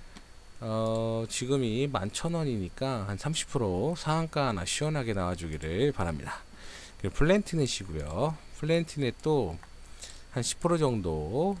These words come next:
더 올라가도 되고요. 어, 주봉이니까 하나, 둘, 셋, 넷,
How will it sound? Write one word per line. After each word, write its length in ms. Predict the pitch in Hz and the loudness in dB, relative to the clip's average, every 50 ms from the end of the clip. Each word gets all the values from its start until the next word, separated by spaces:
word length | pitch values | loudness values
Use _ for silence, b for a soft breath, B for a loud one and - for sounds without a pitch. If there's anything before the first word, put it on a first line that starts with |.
| - | -6
더 120 | - - 104 | -4 -2 0
올라가도 460 | 92 92 95 104 110 107 95 85 82 | 2 2 2 2 2 2 0 -2 -4
되고요. 800 | 80 - 95 101 101 101 101 87 78 80 82 87 95 131 165 175 - - B B B B B B B B B B B | -4 -2 -2 -2 0 0 0 -2 0 -2 -4 -4 -4 -6 -6 -8 -10 -16 B B B B B B B B B B B
어, 360 | 120 113 113 113 110 110 107 104 | -2 0 2 2 2 2 0 0
주봉이니까 960 | - - - 135 160 165 151 127 113 98 - - 123 123 127 120 101 87 82 90 | -2 0 2 4 4 4 6 4 4 2 0 0 2 2 2 2 0 0 -2 -2
하나, 340 | 107 113 120 117 113 107 101 | -2 0 0 2 2 0 0
둘, 360 | 98 110 107 104 101 98 95 | 0 0 0 0 0 -2 -2
셋, 200 | - - 110 107 | -2 -4 -2 -2
넷, 360 | 104 101 95 95 98 95 90 | -2 -2 0 0 0 0 0